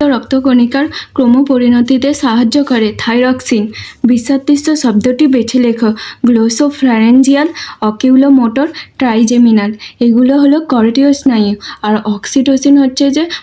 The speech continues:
মস্তিষ্ক নিঃসৃত হরমোন। অতএব উত্তরটা হবে অক্স-, অক্সিটোসিন।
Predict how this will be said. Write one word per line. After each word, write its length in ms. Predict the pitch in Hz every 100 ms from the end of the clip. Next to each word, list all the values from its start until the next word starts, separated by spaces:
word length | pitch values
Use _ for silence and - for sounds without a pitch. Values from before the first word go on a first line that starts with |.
| -
মস্তিষ্ক 480 | 240 226 277 254 285
নিঃসৃত 520 | 277 240 - 254 254
হরমোন। 480 | 262 233 202 202 214 214 - - -
অতএব 380 | 214 233 285 277
উত্তরটা 480 | 233 220 240 233 277
হবে 200 | 269 311
অক্স-, 540 | 311 226 214 - - -
অক্সিটোসিন। 760 | 208 185 - 285 208 - 196